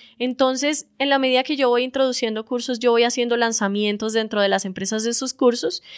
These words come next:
pero ellos me pedían un ejemplo, me pedían, "Necesito un programa de trabajo en alturas para retail". Pues si yo no tengo más empresas de retail, ese curso,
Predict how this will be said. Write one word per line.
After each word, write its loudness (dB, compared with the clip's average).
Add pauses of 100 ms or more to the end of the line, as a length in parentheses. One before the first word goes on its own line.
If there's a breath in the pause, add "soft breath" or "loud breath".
(220 loud breath)
pero 4
ellos 0
me 2
pedían 2
un -4
ejemplo, 0
me -2
pedían, 0 (340 loud breath)
"Necesito 0
un -4
programa 2
de 0
trabajo 2
en -2
alturas -2
para 0
retail". -4 (200)
Pues -6
si -6
yo 0
no -2
tengo -2
más 0
empresas -4
de 4
retail, -2 (180)
ese -10
curso, 2